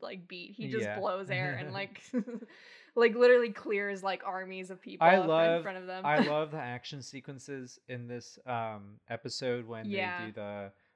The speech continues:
Speaker 2: the ladders and they're do-, it's like s-, I,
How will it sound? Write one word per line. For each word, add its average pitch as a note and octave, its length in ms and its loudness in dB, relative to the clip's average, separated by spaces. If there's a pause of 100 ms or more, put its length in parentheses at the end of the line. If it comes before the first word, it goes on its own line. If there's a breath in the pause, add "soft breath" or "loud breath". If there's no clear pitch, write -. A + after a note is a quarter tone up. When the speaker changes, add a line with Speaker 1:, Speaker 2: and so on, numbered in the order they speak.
Speaker 2:
the A#2 100 -4
ladders G#2+ 720 -6
and A#2 80 -16
they're G#2+ 80 -14
do-, G#2+ 200 -14
it's B2 120 -12
like A2 120 -6
s-, - 180 -18 (560)
I, - 100 -12